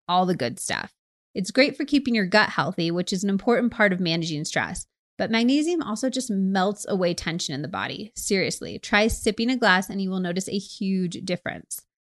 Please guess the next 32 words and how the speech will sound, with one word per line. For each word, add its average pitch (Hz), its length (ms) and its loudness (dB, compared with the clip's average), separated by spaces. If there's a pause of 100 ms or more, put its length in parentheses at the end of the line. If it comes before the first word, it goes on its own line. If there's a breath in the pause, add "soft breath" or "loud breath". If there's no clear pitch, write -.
(120)
The 202 80 2
Garden 240 320 6
of 320 100 -2
Life 214 240 4
one 190 220 2
comes 180 380 0
in 170 200 -6
raspberry, 220 520 4
lemon, 208 280 6
and 170 160 0
orange, 147 480 2
and 196 140 6
the 226 140 6
orange 226 320 6
tastes 330 280 -2
like 403 140 -4
a - 180 -4
creamsicle, 202 760 -2
which 202 180 2
is 175 220 0 (300)
crazy 202 600 4
and 190 400 2
so 190 380 2
delicious. - 760 -2 (580)
Garden 254 300 6
of 339 80 -2
Life 311 240 4
also 208 300 4
makes 220 260 2
my 196 260 2 (160)
favorite, 226 440 4
favorite, 202 420 2